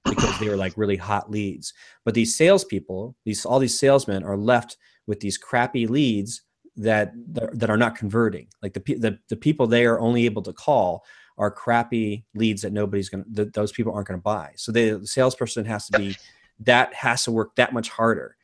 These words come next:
But if they had the better leads, then obviously their commissions would be just a lot easier. So in the world of online business and online marketing, it's all about, uh, lead acquisition,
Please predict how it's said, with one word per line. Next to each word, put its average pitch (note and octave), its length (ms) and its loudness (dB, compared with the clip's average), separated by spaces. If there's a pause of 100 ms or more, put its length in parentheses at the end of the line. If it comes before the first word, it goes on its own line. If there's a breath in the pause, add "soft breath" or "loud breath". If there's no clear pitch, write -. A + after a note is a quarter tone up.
(300 soft breath)
But A#2+ 80 6
if A#2 80 0
they B2+ 140 4
had B2 240 4
the G#2 60 -2
better B2+ 380 6
leads, G2 520 -4
then A2+ 180 2
obviously A2+ 400 0
their G2+ 120 0
commissions A2+ 480 -2
would F#2+ 100 -6
be F#2+ 80 -6
just G2 200 -6
a G#2 40 -4
lot F#2 140 -4
easier. A2 400 -4 (420 soft breath)
So - 140 0
in C3 60 4
the B2 80 4
world D#3+ 280 6
of A#2 200 2 (220)
online B2 320 4
business G#2+ 360 -2
and F#2+ 80 -4
online A2 280 2
marketing, F#2+ 520 -4 (360 soft breath)
it's G#2 140 -4
all A#2+ 160 6
about, A2+ 320 2 (200)
uh, F#2+ 280 -4
lead C3+ 280 2
acquisition, B2+ 680 -4